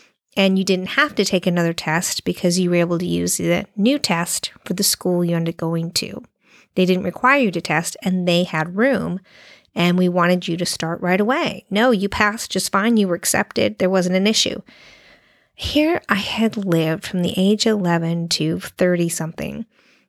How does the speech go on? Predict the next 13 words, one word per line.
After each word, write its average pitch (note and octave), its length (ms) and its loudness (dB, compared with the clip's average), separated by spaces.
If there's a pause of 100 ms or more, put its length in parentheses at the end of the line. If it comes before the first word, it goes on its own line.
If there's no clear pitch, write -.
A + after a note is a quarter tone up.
(160)
believing A#3 880 2 (1040)
that A3+ 360 2 (1500)
I A3+ 280 4
was G3+ 540 0 (200)
not G3 440 0
smart A3 500 0
enough - 640 -4 (720)
and A#3+ 160 2
had A3+ 200 2
failed G#3+ 520 2
that - 220 -2
test. - 460 -2 (720)
And G3+ 720 0